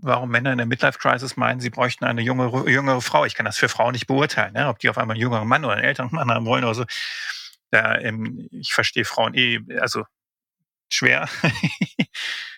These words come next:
Da will ich mich jetzt gar nicht reindenken. Ich rede mal aus der, äh, Männerperspektive. Warum sind so viele Männer tatsächlich, ähm, im mittleren Alter, die auf einmal sagen, "Ey, ich brauche jetzt was Neues. Ich, Beziehung läuft nicht mehr." Ähm,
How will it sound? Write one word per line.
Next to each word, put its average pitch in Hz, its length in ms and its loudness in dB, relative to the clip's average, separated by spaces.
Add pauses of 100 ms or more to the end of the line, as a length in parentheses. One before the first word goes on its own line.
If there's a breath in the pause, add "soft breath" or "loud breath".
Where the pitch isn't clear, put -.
(120)
Da 110 120 6
will 127 100 2
ich 123 100 0
mich 127 120 0
jetzt 110 120 0
gar 120 140 4
nicht 120 140 -2
reindenken. 120 640 0
Ich - 220 -4
rede 147 160 0
mal 131 100 4
aus 123 200 -4
der, 117 400 0
äh, 123 140 0
Männerperspektive. 120 1000 -2
Warum 160 280 2
sind 151 180 -6
so 135 100 -4
viele 156 340 0
Männer 151 340 0
tatsächlich, 147 600 -4 (960 soft breath)
ähm, 131 500 0 (280)
im 131 500 0
mittleren 139 460 0
Alter, 110 340 0
die 135 180 -2
auf 107 160 -4
einmal 123 260 -2
sagen, 107 320 -4
"Ey, 117 80 -6
ich 101 120 -10
brauche 127 200 0
jetzt 120 120 -6
was 127 160 -4
Neues. 160 400 -2
Ich, - 240 -8 (180)
Beziehung 180 440 -4
läuft 98 260 -4
nicht - 160 -16
mehr." 113 180 -6 (920 soft breath)
Ähm, 104 560 -2